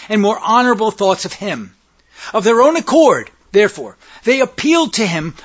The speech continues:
by their elders to take the government upon him. And as a reason why he should forgive their ill usage, they pleaded their near relation to him, being his brethren, the descendants of Abraham,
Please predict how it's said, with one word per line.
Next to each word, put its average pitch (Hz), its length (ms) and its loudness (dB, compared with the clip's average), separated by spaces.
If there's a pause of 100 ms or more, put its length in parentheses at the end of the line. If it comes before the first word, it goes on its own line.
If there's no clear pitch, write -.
by 226 200 2
their 294 180 -2
elders 180 420 -4 (200)
to 202 100 -8
take 226 380 -4
the 285 80 -6
government 208 500 -2
upon 185 540 -4
him. 135 260 -10 (480)
And 202 140 0
as 220 160 0
a 214 80 4
reason 269 560 0
why 220 160 2
he 233 260 -2
should 226 220 -4
forgive 214 520 2 (220)
their 214 240 2
ill 226 240 4
usage, 190 680 -6 (280)
they 214 160 2
pleaded 240 600 -2
their 202 180 4
near 233 380 0
relation 226 580 0
to 262 200 -4
him, 190 200 -2 (220)
being 269 260 0
his 233 160 -2
brethren, 165 640 0 (340)
the 202 140 4
descendants 240 680 0
of 214 120 -2
Abraham, 214 600 -2